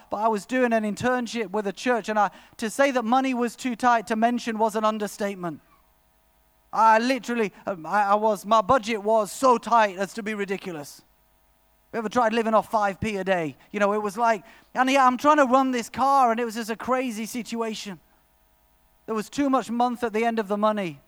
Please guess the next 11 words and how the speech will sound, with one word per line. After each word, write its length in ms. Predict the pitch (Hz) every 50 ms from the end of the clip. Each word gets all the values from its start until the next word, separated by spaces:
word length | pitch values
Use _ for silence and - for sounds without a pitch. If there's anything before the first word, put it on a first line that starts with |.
| _ _ _ _ _ _ _ _ _ _ _ _ _ _
Who 120 | - 226 226
knows 220 | 220 220 208 185
what 120 | 214 220 202
I'm 100 | 196 190
talking 340 | 208 214 202 - 226 196
about? 380 | 190 180 185 180 170 156 151 151 _ _ _ _ _ _ _ _ _ _ _ _ _ _ _ _ _ _ _ _ _ _ _ _ _ _ _ _ _ _ _ _ _ _ _ _ _ -
And 140 | 233 247
I 80 | 277 285
remember, 480 | 285 294 277 277 302 311 302 302 302 285
you 160 | 277 269 269
know, 220 | 269 269 254 233